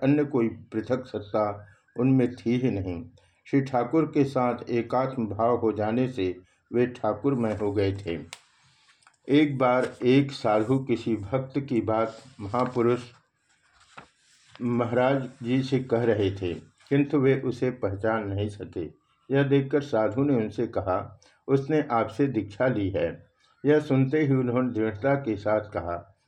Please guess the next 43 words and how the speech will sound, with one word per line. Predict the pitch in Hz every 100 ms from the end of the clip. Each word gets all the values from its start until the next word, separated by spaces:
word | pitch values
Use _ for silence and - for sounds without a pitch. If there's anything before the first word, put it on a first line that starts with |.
| _
"क्या | 135 139
मैंने | 127 120 139
दीक्षा | 135 107 - 123
दी | 110 139
है?" | 135 95 - - _ _ _ _ -
कहा, | 113 127
"मैं | 120 117 135 135
तो | 156
किसी | 135 131 143 143
को | 143 123
दीक्षा | 113 110 -
नहीं | 117 104 117
देता, | 107 98 82 - - _ _ _ -
श्री | 135
ठाकुर | 135 120 117 - 151 139
ही | 143
दीक्षा | 127 - - 120
देते | 107 101 107
हैं। | 104 87 87 - _ _ _ -
ठाकुर | 117 117 160 135
ही | 139
तो | 143 139
सब | 135 123
पर | - 127
कृपा | 123 98 120
करते | - 107 104 107
हैं।" | 92 87 - _ - _ -
ठीक | 147 147 151
ही | 147
तो | 135 120
है, | 123 127 127 - _
वे | 120 135
तो | 139 147
श्री | 139
ठाकुर | 131 - 110 - 135
के | 135 120
साथ | 110 110 110 117
एकात्म | 101 113 120 120 110
भाव | 95 113
प्राप्त | 117 107 101 98
हो | 104 107
गए | 101 90 80
थे। | 78